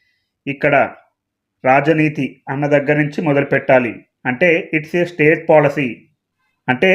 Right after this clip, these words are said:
అది రాజనీతి. It is a state policy అంటే it's అంటే అది లేదా it is అని కూడా అనొచ్చు, అపాస్ట్రఫీ ఉంది కాబట్టి. ఇక్కడ అపాస్ట్రఫీ లేకుండా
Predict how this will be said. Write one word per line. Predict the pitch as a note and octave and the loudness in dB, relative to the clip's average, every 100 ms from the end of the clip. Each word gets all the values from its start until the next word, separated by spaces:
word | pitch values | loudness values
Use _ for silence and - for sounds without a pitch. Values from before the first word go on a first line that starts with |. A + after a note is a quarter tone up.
| C#4 - C#3 | 0 0 0
అది | D#3+ D3+ | 2 4
రాజనీతి. | C3 C#3 D3+ D3 C#3 D3 C#3+ - _ _ _ _ - | 4 4 2 2 2 2 0 -2 _ _ _ _ -4
It | D#3 F3+ | 0 2
is | E3+ | 2
a | F#3 | 0
state | - D3+ F3 - | 0 0 0 2
policy | F3 D#3+ D#3+ F#3 | 2 2 0 -2
అంటే | D3 E3+ F#3 F3 G#3+ - _ _ _ _ _ D3 | -2 0 2 0 -2 -12 _ _ _ _ _ -8
it's | D3 F3+ | -6 -2
అంటే | E3 D#3 A3+ D#4+ - _ _ _ _ | -2 0 0 -2 -8 _ _ _ _
అది | B2 B2+ D3 C3 - _ _ _ _ C3+ | -2 0 0 0 -6 _ _ _ _ -2
లేదా | C#3 G3+ D3 | 2 2 2
it | C3 E3+ | -2 0
is | D#3+ | 0
అని | D#3 | 0
కూడా | D#3 D#3 | 0 2
అనొచ్చు, | C#3 C#3+ B2+ A2 B2 | 0 -4 -8 -6 -4
అపాస్ట్రఫీ | B2+ D3 D3+ D3+ D3 | 2 2 0 -2 -2
ఉంది | C3+ C#3+ D3+ | -2 -2 2
కాబట్టి. | C#3 C#3 - A2 - _ _ C#3 | 2 2 -2 -8 -10 _ _ -6
ఇక్కడ | C#3+ D3+ B2+ | -2 -2 -2
అపాస్ట్రఫీ | A#2 D3 D3+ D#3 D#3+ D3 | 0 0 2 0 -2 0
లేకుండా | C3+ C3+ D3 D#3 | 0 0 -2 -2